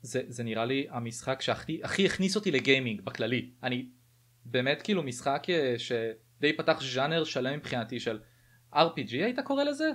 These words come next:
למשחק הזה? בכללי? כן. כן, אז, אה, התאהבתי בו כל כך.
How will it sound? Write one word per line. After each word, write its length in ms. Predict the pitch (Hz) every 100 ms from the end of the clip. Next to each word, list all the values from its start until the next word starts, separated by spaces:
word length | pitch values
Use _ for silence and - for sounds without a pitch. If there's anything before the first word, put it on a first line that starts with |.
| 247
למשחק 380 | 262 269 285
הזה? 180 | 294 294 311 - _ _ _ _ _ _ _ _ - -
בכללי? 360 | 185 247 269 -
כן. 220 | - 214 131 - _ - - _ _ _ _ _ _ _ _
כן, 240 | - 196 139 120
אז, 300 | 131 127 -
אה, 100 | 156 143 - _ -
התאהבתי 560 | - 127 127 127 180
בו 180 | 131 123
כל 200 | 131 110 -
כך. 460 | - 139 123 -